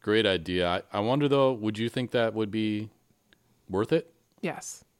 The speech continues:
Speaker 1: So you would carry a personal drone out?
Speaker 2: Well, they're super small, even
Speaker 1: Yeah.
Speaker 2: now,
Speaker 1: Mm-hmm.
Speaker 2: yes. And it does require power. However,
Speaker 1: Mm-hmm.
Speaker 2: I do see the value in that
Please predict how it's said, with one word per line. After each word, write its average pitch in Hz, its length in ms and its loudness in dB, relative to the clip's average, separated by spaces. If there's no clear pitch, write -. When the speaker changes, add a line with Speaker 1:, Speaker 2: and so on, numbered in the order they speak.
Speaker 1:
So - 100 -6
you 104 160 -2
would 123 140 -2
carry 117 320 2
a 85 80 0
personal 90 420 -6
drone 78 260 -6
out? 71 220 -6
Speaker 2:
Well, 233 100 -4
they're 254 120 -2
super 339 280 -4
small, 202 520 -4
even 240 280 2
Speaker 1:
Yeah. 202 40 0
Speaker 2:
now, 190 400 0
Speaker 1:
Mm-hmm. 160 120 -6
Speaker 2:
yes. 160 360 0
And 180 140 -2
it 180 160 -8
does 196 180 0
require 190 480 -2
power. 175 640 -2
However, 175 540 -2
Speaker 1:
Mm-hmm. 156 100 -6
Speaker 2:
I 175 60 -6
do 180 160 -6
see 185 160 -8
the 165 120 -10
value 156 360 -8
in 151 120 -12
that 156 320 -16